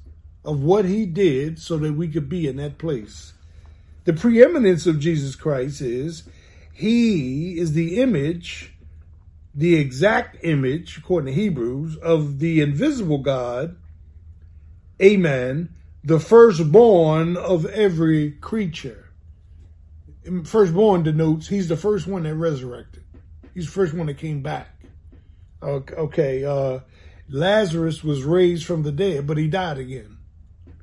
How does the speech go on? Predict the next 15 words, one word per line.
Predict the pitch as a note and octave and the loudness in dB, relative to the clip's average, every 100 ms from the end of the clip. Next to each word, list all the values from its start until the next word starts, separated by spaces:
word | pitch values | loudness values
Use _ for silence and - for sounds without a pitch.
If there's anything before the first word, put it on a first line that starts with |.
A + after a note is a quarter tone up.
| - - - - - C#3 | -20 -20 -20 -20 -18 -4
Jesus | C#3+ G#3 F3 C#3+ C#3 A#2+ | 0 0 0 -2 -6 0
rose | D#3+ G3 D#3+ C3+ C3+ C#3+ | 6 6 6 0 -6 -8
to | D3 | -8
die | C3 D#3 D3+ | -4 -4 -4
no | C#3+ D3 D3 | -4 -6 -4
more. | D3 A#2 G2 - - - - - - - | -6 -8 -12 -20 -20 -20 -20 -20 -20 -6
So | - G3 F3+ F#3 - F#3 | 6 8 8 6 0 -6
<clears throat> | F3 E3 | -2 2
he's | F#3+ F#3+ | 2 2
the | D#3 | 0
firstborn | C#3 A#3+ G#3+ E3 E3+ D#3 D3 D3 D3+ - | 4 4 4 2 2 2 2 -2 -6 -6
of, | E3 D3+ C#3+ C#3 C#3 - - - - - - - - | -2 0 0 -4 -8 -14 -20 -20 -20 -20 -20 -20 -12
um, | - D3+ D3+ C#3+ C3+ C3 C3 - - - - - F#3+ | 0 4 6 6 2 -4 -14 -20 -20 -20 -20 -8 2
every | G3+ F3+ E3+ D3 | 4 6 6 6
creature. | C#3 - B3+ A3 - D3 C3+ D3 | 2 0 2 2 -2 -4 -2 -4